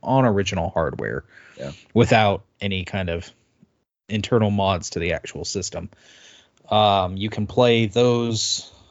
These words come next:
Speaker 1: um, M S U one, um, enhanced titles if you, uh, boot 'em up in certain emulators, I know. But yeah, if, if you have, if you have time and wanna go down the rabbit hole, start,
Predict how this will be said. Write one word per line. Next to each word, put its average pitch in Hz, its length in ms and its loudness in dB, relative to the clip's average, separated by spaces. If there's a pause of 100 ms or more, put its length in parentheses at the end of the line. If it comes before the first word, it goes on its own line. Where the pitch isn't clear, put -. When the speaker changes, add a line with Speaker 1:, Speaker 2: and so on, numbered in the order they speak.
(140)
Speaker 1:
um, 98 500 -2
M 117 140 -2
S 113 180 -2
U 110 120 0
one, 104 560 0 (360)
um, 92 560 -2
enhanced 98 440 -2
titles 123 560 4
if 98 140 -8
you, 95 420 -2 (680)
uh, 82 260 -2 (180)
boot 120 140 4
'em 110 100 2
up 107 160 0
in 95 80 -4
certain 87 280 -4
emulators, 120 840 2 (120)
I 120 80 0
know. 123 340 4 (640)
But 92 200 0
yeah, 95 280 4
if, 98 120 -2
if 107 200 0
you 135 120 8
have, 131 460 4
if - 140 -12
you 110 120 -2
have 113 140 -2
time 113 300 0
and 101 100 -2
wanna 110 160 -2
go 107 140 0
down 117 220 0
the 113 80 0
rabbit 110 280 2
hole, 110 400 0
start, 123 340 2